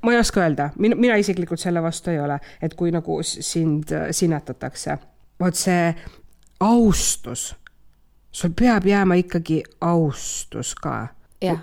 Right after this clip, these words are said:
Speaker 1: Seda
Speaker 2: õpetaja vastu sa mõtled
Speaker 1: Ja,
Speaker 2: või?
Speaker 1: ja õpetajal õpilase
Speaker 2: Jah,
Speaker 1: vastu, vastastikune.
Speaker 2: täpselt. Ma tahan just öelda, et see on vastastikune, see tuleb nagu
Speaker 1: Ja
Speaker 2: tegelikult
Speaker 1: seda on igal pool elus vaja pärast.
Speaker 2: Nojah.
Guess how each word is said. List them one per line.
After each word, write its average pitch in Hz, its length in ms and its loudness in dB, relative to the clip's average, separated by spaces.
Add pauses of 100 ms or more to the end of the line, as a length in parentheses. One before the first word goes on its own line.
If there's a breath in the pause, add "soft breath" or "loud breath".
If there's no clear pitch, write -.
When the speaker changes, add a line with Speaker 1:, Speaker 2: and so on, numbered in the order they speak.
(140)
Speaker 1:
Seda 269 220 2
Speaker 2:
õpetaja 185 340 0
vastu 180 360 -8
sa 165 120 -10
mõtled 170 300 -2
Speaker 1:
Ja, 208 100 4
Speaker 2:
või? 208 140 0
Speaker 1:
ja 190 100 4
õpetajal 190 480 4
õpilase 214 380 2
Speaker 2:
Jah, 160 100 0
Speaker 1:
vastu, 151 240 -2
vastastikune. 196 720 2
Speaker 2:
täpselt. 151 160 -4
Ma 208 80 0
tahan 247 240 2
just 247 200 0
öelda, 226 200 2
et 196 80 -10
see 220 80 -2
on 196 80 -2
vastastikune, 208 720 -2
see 190 100 -6
tuleb 202 300 -4
nagu 185 160 -6
Speaker 1:
Ja - 80 -8
Speaker 2:
tegelikult 208 240 2
Speaker 1:
seda 233 240 4
on 208 80 6
igal 220 200 4
pool 254 260 4
elus 170 320 4
vaja 151 200 0
pärast. 143 460 -4
Speaker 2:
Nojah. 214 300 -2